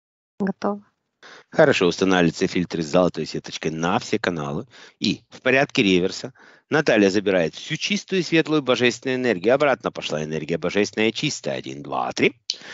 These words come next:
Speaker 2: Всё, что у неё похитили, всё, что у неё изъяли, до последней капли возвращает Наталья себе обратно. Она хозяйка своих энергий,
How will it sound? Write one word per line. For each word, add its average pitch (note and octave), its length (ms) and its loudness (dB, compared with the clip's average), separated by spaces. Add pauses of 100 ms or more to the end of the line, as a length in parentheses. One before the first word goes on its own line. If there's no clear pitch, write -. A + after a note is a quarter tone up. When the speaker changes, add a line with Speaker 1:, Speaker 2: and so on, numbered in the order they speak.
(200)
Speaker 2:
Всё, - 240 0
что E3+ 180 2
у - 20 4
неё D#3 140 4
похитили, C#3 480 2
всё, C3 200 0
что - 160 -4
у A2+ 40 2
неё A2 120 2
изъяли, G2+ 380 4
до A2 100 2
последней F#2+ 440 -6
капли F2 340 -4
возвращает F#2 460 -4
Наталья E2+ 420 -2
себе G2 300 -2
обратно. F#2+ 480 -2
Она B2+ 120 -4
хозяйка D#2 440 -6
своих D2+ 280 -12
энергий, C#2 500 -8